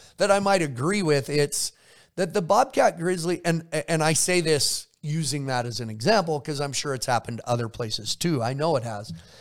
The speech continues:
It's almost not fun sometimes anymore. I feel like it's gone a different direction. Um,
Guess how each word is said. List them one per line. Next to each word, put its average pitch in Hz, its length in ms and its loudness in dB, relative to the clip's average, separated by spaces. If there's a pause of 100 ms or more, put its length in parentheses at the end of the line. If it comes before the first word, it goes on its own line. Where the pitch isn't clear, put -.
(140)
It's 208 160 0
almost 339 380 4
not 311 240 -2
fun 151 480 -4
sometimes 113 640 -4
anymore. 98 540 -14 (1000)
I - 220 -20
feel 294 160 2
like 339 160 6
it's - 160 0
gone 151 320 6
a 135 60 4
different 127 420 -2
direction. 113 560 -4 (1000)
Um, 180 600 8